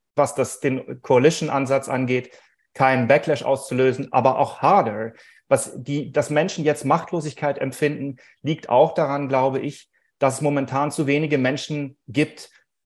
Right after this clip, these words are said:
die, äh, die den Angriff verkörpern. Ja, wenn man das am deutschen, ähm, Minister Robert Habeck sitzt,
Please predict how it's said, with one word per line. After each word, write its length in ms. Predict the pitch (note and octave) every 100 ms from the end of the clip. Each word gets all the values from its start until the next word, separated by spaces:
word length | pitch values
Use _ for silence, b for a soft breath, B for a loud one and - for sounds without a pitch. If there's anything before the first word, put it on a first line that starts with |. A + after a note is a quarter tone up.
| _
die, 520 | A2+ B2 C3+ C#3+ C3+ _ _ _ _
äh, 340 | C3 C3 C3 - - _ _ _ _ _ _ _ -
die 200 | D3+ E3
den 280 | D3 D#3+ -
Angriff 560 | D#3+ G#3 A2 - - -
verkörpern. 580 | C3+ - G#2 G#2+ G2+ G2+
Ja, 200 | C3 C#3+
wenn 80 |
man 120 | C#3 C3+
das 140 | B2+
am 160 | C#3 B2
deutschen, 520 | C3 C#3+ - C#3+ C#3
ähm, 380 | B2 B2 B2 B2+
Minister 380 | - C3+ C#3+ D3+
Robert 300 | B2+ C3 B2+
Habeck 340 | B2+ C3+ D3+ -
sitzt, 400 | D3+ - -